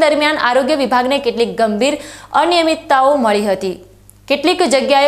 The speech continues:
હોમિયોપેથી ડિગ્રી ધરાવતા ડોક્ટરો તેમના દવાખાનામાં એલોપેથિક પદ્ધતિની સારવાર કરતા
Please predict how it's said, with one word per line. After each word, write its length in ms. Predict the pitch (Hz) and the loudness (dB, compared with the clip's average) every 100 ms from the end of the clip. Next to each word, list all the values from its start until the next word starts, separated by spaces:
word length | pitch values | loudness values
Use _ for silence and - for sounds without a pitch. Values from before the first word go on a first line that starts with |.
| 269 | 2
હોમિયોપેથી 540 | 233 262 302 277 285 | 2 0 0 -2 -2
ડિગ્રી 240 | 240 214 254 | -4 -2 -4
ધરાવતા 360 | 247 226 226 240 | -2 -2 0 0
ડોક્ટરો 460 | 202 214 214 240 185 - - - | 0 -2 2 0 0 -4 -16 -4
તેમના 220 | 269 277 269 247 | 0 2 2 2
દવાખાનામાં 760 | 294 370 302 294 285 285 - 247 | 2 0 0 0 0 0 2 2
એલોપેથિક 520 | 294 285 277 285 - | 2 0 -2 -6 -2
પદ્ધતિની 520 | 220 226 262 262 254 254 | -2 0 0 0 -2 0
સારવાર 340 | 233 226 226 | 0 2 2
કરતા 340 | 226 214 214 | 0 -2 0